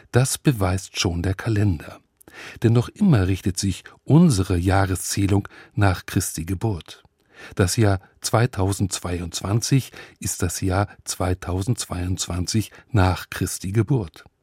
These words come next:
Es war kein Krieg, keine Thronbesteigung und auch sonst keine Machtübernahme, die damals die Welt verändert hat, sondern eine Geburt. Nicht die Macht stand im Mittelpunkt, sondern der Mensch,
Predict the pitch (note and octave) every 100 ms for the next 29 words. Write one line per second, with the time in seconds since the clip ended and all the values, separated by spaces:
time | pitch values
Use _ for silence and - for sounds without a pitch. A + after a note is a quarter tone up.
0 | _ _ _ _ _ - - - - _
1 | - - D3+ D3+ - B2+ B2+ - A2 F2+
2 | - - _ - - G#2+ F2 - B2 C3
3 | A#2+ - A2 G#2 G2+ G#2+ - - - -
4 | C3+ B2 A2 - G#2+ G#2 - - G#2+ G2
5 | G2 A#2+ - - A2 G#2 G#2 G2+ F#2+ G2+
6 | - - - G2 G2 G2 F#2+ F2 - -
7 | - C#3+ G#2 E2+ - - - F#2 E2 -
8 | F2 - - - - - - C3+ C3 B2
9 | - A2+ G#2 G2+ F#2+ D#2+ - - - _
10 | _ _ - - - D#3 E3 A#2 G#2 C#3+
11 | - - - B2 B2+ A#2+ B2 A2+ - A#2
12 | - - _ - F#2+ F2 D#2+ F#2 F#2 G#2
13 | E2+ - -